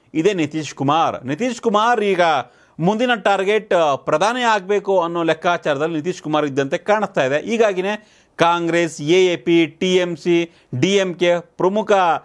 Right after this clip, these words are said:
ಆ, ಪ್ರಾದೇಶಿಕ ಪಕ್ಷಗಳು ಕಾಂಗ್ರೆಸ್ ಜೊತೆ ಒಟ್ಟಾಗಿ ಹೋದ್ರೆ ಗೆಲ್ಲಬಹುದು ಅನ್ನೋ ಒಂದು ಕಾರಣಕ್ಕಾಗಿ ನಿತೀಶ್ ಕುಮಾರ್ ಅವರೇ ಪ್ರಯತ್ನ ಮಾಡಿದಂತಹ ಅಥವಾ,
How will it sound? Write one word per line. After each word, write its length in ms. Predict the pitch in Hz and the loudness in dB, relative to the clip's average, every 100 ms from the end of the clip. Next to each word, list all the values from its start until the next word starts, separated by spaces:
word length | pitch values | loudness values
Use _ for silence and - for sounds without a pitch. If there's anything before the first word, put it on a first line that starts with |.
| _ _ | _ _
ಆ, 220 | 127 147 | -2 0
ಪ್ರಾದೇಶಿಕ 440 | 143 156 165 165 165 | 0 0 -2 -4 -2
ಪಕ್ಷಗಳು 560 | 160 160 180 160 160 | -4 -2 0 2 0
ಕಾಂಗ್ರೆಸ್ 540 | 160 151 156 190 214 202 | 0 0 0 2 0 0
ಜೊತೆ 200 | 175 165 | 0 2
ಒಟ್ಟಾಗಿ 500 | 143 143 220 220 180 | 2 0 0 0 0
ಹೋದ್ರೆ 580 | 175 165 165 151 - _ _ - | 0 2 2 0 -4 _ _ -8
ಗೆಲ್ಲಬಹುದು 760 | 113 190 233 220 190 180 185 180 | -2 0 2 0 -2 0 2 2
ಅನ್ನೋ 280 | 151 156 | -2 -4
ಒಂದು 160 | 156 143 | -2 -4
ಕಾರಣಕ್ಕಾಗಿ 520 | 143 139 143 151 160 | 0 -2 -2 -8 -6
ನಿತೀಶ್ 340 | 170 156 262 - | -4 -2 -4 0
ಕುಮಾರ್ 280 | 220 196 | 0 2
ಅವರೇ 360 | 180 170 233 - _ _ - | 2 0 -2 -6 _ _ -2
ಪ್ರಯತ್ನ 440 | 156 185 185 180 | 2 2 0 -2
ಮಾಡಿದಂತಹ 720 | 165 156 151 147 151 147 147 - | 0 0 -2 -2 0 0 -2 -6
ಅಥವಾ, 580 | 156 196 170 143 _ | -4 0 2 0 _